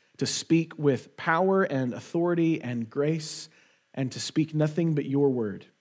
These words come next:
We ask this in Christ's name. Amen. All right, so if you're taking notes this morning, I've already told you the, the three roles we're gonna see, the elder's role, the church's role, and the Lord's role. So number one,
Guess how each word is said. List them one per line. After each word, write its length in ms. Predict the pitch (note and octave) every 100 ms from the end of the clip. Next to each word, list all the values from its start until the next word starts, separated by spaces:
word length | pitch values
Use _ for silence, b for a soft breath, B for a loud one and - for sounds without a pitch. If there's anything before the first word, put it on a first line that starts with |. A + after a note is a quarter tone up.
| _ -
We 120 | A#2+
ask 200 | C3 -
this 160 | B2+
in 100 | G#2+
Christ's 320 | - A#2+ - A2
name. 220 | F#2 G2 - - _ _ _
Amen. 360 | - G#2+ G2+ F#2 _ _ _ _ _ B B B
All 80 | B3
right, 160 | F#3+ -
so 140 | G#3
if 80 | F3+
you're 60 | G3
taking 260 | A#3+ A#3+
notes 160 | G#3+ -
this 160 | D#3+
morning, 220 | D#3 F3+ E3
I've 80 |
already 140 | F3 E3
told 240 | F#3 D#3+
you 120 | D3+
the, 240 | D3+ B2 - C#3+
the 60 |
three 260 | - F#3 F3+
roles 260 | D#3+ D#3+
we're 80 | D3
gonna 100 | D3+
see, 280 | C#3+ D3 C#3+
the 140 | D3 E3+
elder's 360 | F#3 F3 D#3+
role, 240 | E3 E3+ D#3
the 60 |
church's 340 | D3 D#3 D3+ D3
role, 160 | D3+
and 80 | C#3+
the 60 | C3
Lord's 300 | D#3+ D#3+ C3
role. 160 | B2
So 140 | A#2+ C#3+
number 260 | E3 G#3+
one, 400 | E3 D3 D3 F#3+